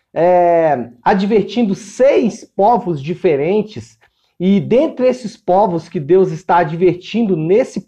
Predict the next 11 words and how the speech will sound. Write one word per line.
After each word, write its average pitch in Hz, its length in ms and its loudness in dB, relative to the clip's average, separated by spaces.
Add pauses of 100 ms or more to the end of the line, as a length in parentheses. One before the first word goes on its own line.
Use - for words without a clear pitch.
ponto 240 380 0
do 156 100 -6
livro 160 320 -4
de 156 120 -6
Isaías, 160 760 -2 (400)
está 196 720 0
no 247 240 0
capítulo 214 600 -2
vinte 202 340 -2
e - 20 -2
nove 165 600 0